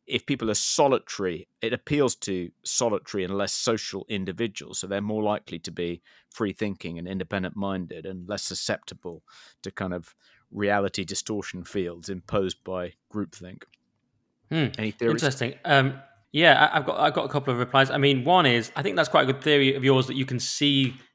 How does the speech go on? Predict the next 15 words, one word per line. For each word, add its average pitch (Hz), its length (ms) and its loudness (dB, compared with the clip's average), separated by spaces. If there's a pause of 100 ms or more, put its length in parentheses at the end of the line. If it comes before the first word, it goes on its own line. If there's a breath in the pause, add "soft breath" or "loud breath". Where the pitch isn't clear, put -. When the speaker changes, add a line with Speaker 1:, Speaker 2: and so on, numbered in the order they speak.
Speaker 2:
you 131 80 -2
know, 123 60 2
if 120 120 0
they've 123 180 4
had 127 200 4
their 120 300 4 (100)
breasts 131 260 2
cut - 160 0
off, 123 240 2
or 117 140 0
you 123 80 0
can 123 160 -2
see 127 480 0
that 127 160 -4
they're, 120 320 0